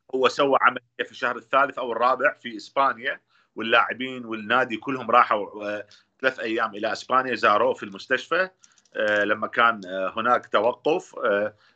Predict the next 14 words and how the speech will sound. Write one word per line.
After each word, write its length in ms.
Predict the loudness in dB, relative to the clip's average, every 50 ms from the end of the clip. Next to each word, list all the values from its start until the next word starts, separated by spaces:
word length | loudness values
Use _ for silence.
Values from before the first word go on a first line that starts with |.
| _ 2 4
آه، 260 | 6 6 6 4 6
راحوا 480 | 6 6 6 6 4 -2 -4 -4 -4
اللاعبين 640 | -4 -2 -2 -2 -2 -4 -6 -8 -8 -12 -12 -12 -14 -12
ومع 280 | -4 -2 0 0 0
كلوب 400 | -2 -2 -2 0 2 2 2 2 -2 -12 -8
والفريق 840 | -4 0 2 2 2 2 0 -2 -6 -8 -6 0 0 0 0 0 -6
كله 280 | -4 -4 -2 -2 -2
نزل، 380 | -2 -2 -2 -2 -4 -4 -4 -12 _ _ _ _ _ _ _ -4
آه، 180 | 0 2 2 0
في 280 | 0 -2 -2 -2 -2 -2
إسبانيا، 520 | -4 0 4 6 6 6 6 6 6 6
وراحوا 420 | 6 6 4 4 4 2 -2 -4
إلى 160 | 0 -2 -2 0
برشلونة، 640 | -2 -6 -8 -6 -6 -6 -6 -6 -6 -4 -4 -6